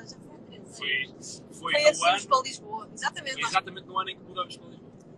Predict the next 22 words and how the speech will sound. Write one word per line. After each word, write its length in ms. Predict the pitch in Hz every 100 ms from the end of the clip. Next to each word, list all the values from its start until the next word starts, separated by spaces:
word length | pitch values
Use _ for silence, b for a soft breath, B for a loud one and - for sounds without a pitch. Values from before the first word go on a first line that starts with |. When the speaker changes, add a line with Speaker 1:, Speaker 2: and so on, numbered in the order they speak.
| - -
Speaker 1:
Foi 100 | 571
a 40 |
última 240 | - -
prova 360 | 294 - 285 -
que 60 | -
tu 80 |
fizeste, 360 | - - 659 - -
pá, 100 | 1077
uns 80 | -
dias 220 | - 554 - 254
antes, 320 | - - -
depois 200 | - - -
o 20 |
Pedro 200 | 240 240
mudou-se 300 | 233 247 -
para 100 | 226
Lisboa 460 | 233 - 240 277 262
e 60 | 240
eu 80 |
mudei-me 280 | - - -
para 140 | - 220
Lisboa 680 | 220 - 214 403 190 185